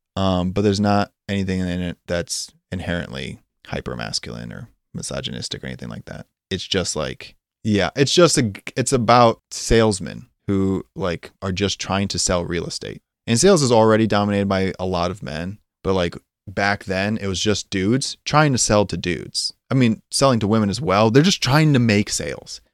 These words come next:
Um, there's just only guys in the office. It's just something, yeah, that I think guys really like, although it's interesting enough that everyone would like it. It's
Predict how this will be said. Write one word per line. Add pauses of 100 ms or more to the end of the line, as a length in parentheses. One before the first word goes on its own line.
(120)
Um,
there's
just
only
guys
in
the
office. (320)
It's
just
something,
yeah, (220)
that (220)
I
think
guys
really
like,
although
it's (120)
interesting
enough
that
everyone
would
like
it. (120)
It's